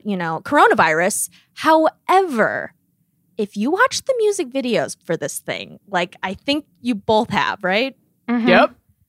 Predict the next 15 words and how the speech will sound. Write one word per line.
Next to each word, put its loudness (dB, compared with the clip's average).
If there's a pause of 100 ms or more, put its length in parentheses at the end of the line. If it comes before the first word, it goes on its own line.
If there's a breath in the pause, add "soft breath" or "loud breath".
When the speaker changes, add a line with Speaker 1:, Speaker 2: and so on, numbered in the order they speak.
(640 soft breath)
Speaker 1:
It 2
is, 6 (920)
why 6
didn't 6
they 6
just 2
record 6
it 8
on 4
Zoom? 2
Because 2
literally 8 (260)
they 6
are 6
singing 2